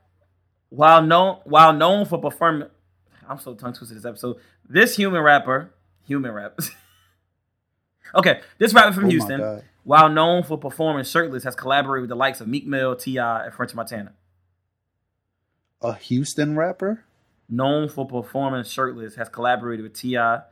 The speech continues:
Speaker 1: French Montana, and Meek Mill. Need a hint?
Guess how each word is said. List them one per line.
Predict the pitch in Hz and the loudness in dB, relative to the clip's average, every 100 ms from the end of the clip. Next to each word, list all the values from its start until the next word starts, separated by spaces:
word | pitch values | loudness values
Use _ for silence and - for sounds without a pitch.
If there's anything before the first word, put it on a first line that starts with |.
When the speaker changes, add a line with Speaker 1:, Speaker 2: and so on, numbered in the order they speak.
| _ _ | _ _
Speaker 1:
French | - 117 | -12 -10
Montana, | 120 110 120 113 | -12 -10 -10 -10
and | 110 | -12
Meek | 110 104 | -16 -18
Mill. | 107 101 - _ _ _ _ _ _ _ _ _ _ _ _ _ _ _ _ _ _ _ _ _ | -18 -18 -20 _ _ _ _ _ _ _ _ _ _ _ _ _ _ _ _ _ _ _ _ _
Need | 110 110 | -20 -20
a | |
hint? | 104 120 | -12 -10